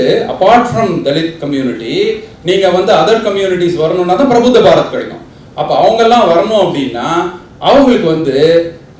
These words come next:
நீங்க காமிக்கக்கூடிய இந்த மதம் பகுத்தறிவுக்கு அப்பாற்பட்டு இருந்தா எப்படி வருவாங்க? அங்க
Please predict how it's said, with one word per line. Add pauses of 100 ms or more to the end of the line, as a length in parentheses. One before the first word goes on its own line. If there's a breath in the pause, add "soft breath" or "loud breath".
(120)
நீங்க
காமிக்கக்கூடிய (100)
இந்த
மதம் (180)
பகுத்தறிவுக்கு
அப்பாற்பட்டு
இருந்தா (120)
எப்படி
வருவாங்க? (1400)
அங்க